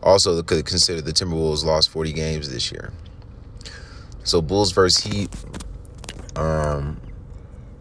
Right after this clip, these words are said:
Miami favored by five and a half, two hundred and nine over and under. Uh, the Heat are sixty-two and sixty-three versus the Bulls. Uh, thirty-six and twenty-seven at home.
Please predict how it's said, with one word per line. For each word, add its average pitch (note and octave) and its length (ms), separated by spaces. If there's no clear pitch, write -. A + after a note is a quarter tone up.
Miami F2+ 420
favored F2+ 380
by E2+ 440
five F2+ 480
and F2 100
a F2 60
half, F2+ 380
two F#2+ 140
hundred E2+ 220
and E2 80
nine E2+ 240
over D#2+ 180
and D#2+ 100
under. F2+ 340
Uh, D#2 300
the D#2 100
Heat F#2 320
are E2 260
sixty-two F2 800
and E2 300
sixty-three F2+ 540
versus E2+ 240
the D#2 60
Bulls. F2+ 640
Uh, D2 460
thirty-six F2 500
and D#2 100
twenty-seven F2 520
at D2+ 220
home. F2 500